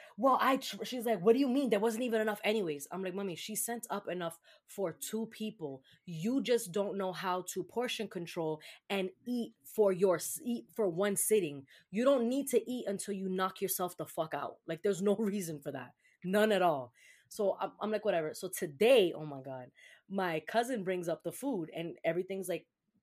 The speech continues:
sectioned off. Like, there's the rice, the chicken, the little salad,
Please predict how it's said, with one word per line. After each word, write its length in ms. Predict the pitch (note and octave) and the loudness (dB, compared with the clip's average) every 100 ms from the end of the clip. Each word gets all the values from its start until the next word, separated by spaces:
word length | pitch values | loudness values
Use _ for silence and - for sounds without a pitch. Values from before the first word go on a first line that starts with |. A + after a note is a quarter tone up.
| - | -12
sectioned 500 | - F#3+ - A3+ G#3+ | -2 -2 0 -2 0
off. 320 | D#3 D3+ - | 0 -2 -6
Like, 180 | D3+ C#3+ | -8 -6
there's 200 | D3 C#3+ | -8 -8
the 100 | C#3+ | -4
rice, 480 | E3 F3+ F3+ F3 F3 | 0 0 0 -2 -4
the 100 | D3+ | -10
chicken, 580 | - F#3 F3 E3+ E3 E3 _ _ _ - | -6 -8 -6 -8 -8 -12 _ _ _ -8
the 120 | G#3+ | -4
little 220 | D#3+ D#3 | -4 -4
salad, 720 | - G3+ G3 F#3+ F#3 F3 E3+ | -2 0 2 0 -2 -4 -8